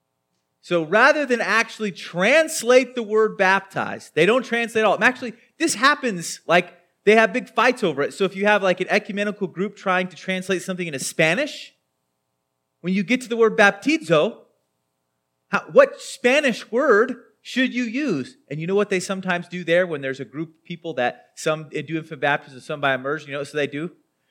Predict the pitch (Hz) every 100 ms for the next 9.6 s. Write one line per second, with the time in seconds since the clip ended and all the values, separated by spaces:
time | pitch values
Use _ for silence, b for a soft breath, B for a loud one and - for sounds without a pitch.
0 | _ _ 160 147 165 165 170 160 143 160
1 | 156 196 165 143 - _ 135 - - 180
2 | 175 131 - 139 127 - 160 151 - 156
3 | 143 147 135 135 - 143 143 - - 120
4 | 101 104 - 117 117 113 - 147 127 117
5 | 107 104 101 90 - _ _ _ 156 170
6 | 156 160 170 170 147 143 131 151 147 170
7 | 175 170 247 254 147 180 165 160 175 -
8 | 135 160 262 311 254 240 143 139 196 220
9 | 202 190 175 165 156